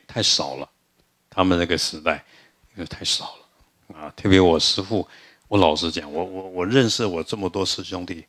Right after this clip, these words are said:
好像喜欢听我师父讲的是我而已。<laughs> 真的，我师父每次三皈依跑到没半个，就剩下海涛一个。“又是你啊？”“对啊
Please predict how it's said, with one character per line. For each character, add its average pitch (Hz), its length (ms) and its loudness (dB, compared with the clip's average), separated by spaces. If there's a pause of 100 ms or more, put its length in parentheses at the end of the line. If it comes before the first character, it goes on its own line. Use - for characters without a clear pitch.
(280)
好 90 160 -4
像 110 280 2 (460)
喜 - 220 -2
欢 98 180 -2
听 120 240 0
我 90 140 2
师 - 180 2
父 104 80 2
讲 87 240 -4
的 80 60 -10
是 95 80 -2
我 73 280 2
而 78 160 2
已。 - 120 2 (840)
<laughs> - 1160 -20
真 92 240 -2
的， 85 160 -2 (360)
我 98 140 8
师 127 200 4
父 135 160 6
每 95 160 4
次 120 120 2
三 110 240 2
皈 104 180 0
依 101 100 6
跑 82 200 0
到 98 200 2
没 95 100 -4
半 92 220 0
个， 85 100 2
就 110 100 -4
剩 107 160 -2
下 107 120 0
海 85 160 4
涛 104 260 2
一 - 20 0
个。 101 160 -2 (1160)
“又 196 140 10
是 170 120 8
你 117 160 12
啊 87 160 2
？”“对 151 140 -10
啊 135 160 -8